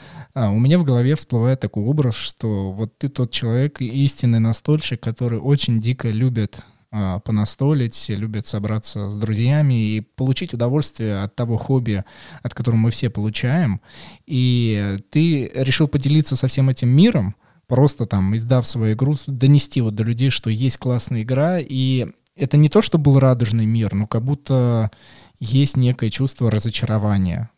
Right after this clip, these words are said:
Причём вот, вот этот запал,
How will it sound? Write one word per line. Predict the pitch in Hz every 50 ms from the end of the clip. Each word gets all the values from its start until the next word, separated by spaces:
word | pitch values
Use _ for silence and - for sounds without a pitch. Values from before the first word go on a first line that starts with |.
| _ -
Причём | - - - - - 123 117 117 113 110 104 104 101 98 98 101 101 95 85 104
вот, | 113 110 - -
вот | 131 135 127 139
этот | 131 - 127 123 -
запал, | 123 - - - 147 175 202 208 214 -